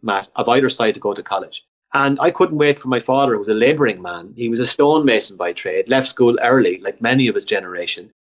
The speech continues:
And I couldn't wait till he came home to show him my results. And I will remember it so vividly, Matt. He opened the door. He was like myself, small man, big belly, broad smile.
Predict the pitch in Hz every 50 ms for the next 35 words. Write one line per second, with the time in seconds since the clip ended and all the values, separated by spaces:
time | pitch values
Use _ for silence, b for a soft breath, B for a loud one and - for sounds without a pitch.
0 | _ _ _ 147 147 135 - - 190 196 175 165 156 151 151 151 - 127 - 160
1 | - - 131 123 120 113 113 135 131 120 110 95 98 - - 135 127 120 113 110
2 | 107 104 104 95 - 107 98 95 - - - - _ _ _ _ _ _ 143 147
3 | 143 147 147 _ 165 160 165 160 160 165 165 160 160 165 160 165 175 190 190 180
4 | 180 170 151 - _ _ _ _ _ - 127 - - 170 170 175 156 160 160 151
5 | 139 120 104 101 98 95 95 98 101 - _ _ - 123 123 139 160 165 - 147
6 | 123 110 - 107 98 98 98 107 107 _ _ _ _ _ _ - 123 123 120 113
7 | 139 151 151 147 131 120 - - 113 110 110 - - 139 139 147 151 139 131 131
8 | 123 120 110 _ 120 120 113 - 123 117 110 107 107 - 110 104 104 - - 107
9 | 101 98 95 95